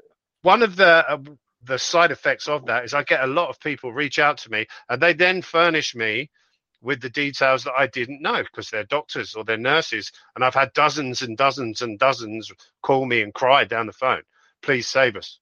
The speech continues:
You know, thank you for all you're doing. Please save us." Uh, so, so you end up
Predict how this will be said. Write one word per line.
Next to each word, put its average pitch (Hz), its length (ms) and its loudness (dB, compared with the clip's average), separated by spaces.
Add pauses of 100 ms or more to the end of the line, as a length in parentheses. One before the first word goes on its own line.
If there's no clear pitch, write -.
(160)
You 107 100 -10
know, 120 280 0 (100)
thank 131 220 -2
you 117 80 -2
for 127 140 -8
all 123 100 -2
you're 110 60 -6
doing. 110 320 -2
Please 113 260 -6
save 113 240 -2
us." - 140 -14 (480)
Uh, 151 200 4
so, 196 260 4
so - 160 2
you 196 220 4
end 214 260 4
up 170 260 6